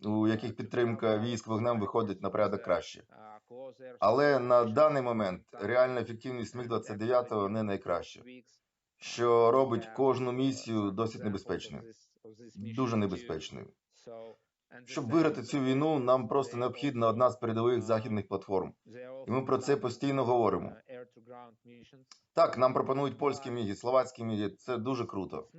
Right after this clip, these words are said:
Але, як вже ка-, ал-, як я вже казав, для підтримки Q R A в мирний час, напевно, це найкращий варіант.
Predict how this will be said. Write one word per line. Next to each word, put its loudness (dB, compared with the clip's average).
Але, 4
як 2
вже 0
ка-, -2
ал-, 4
як 0
я 2
вже -4
казав, 2
для -2
підтримки -4
Q -2
R 4
A 2
в -2
мирний -2
час, 4
напевно, 2
це 0
найкращий 2
варіант. -2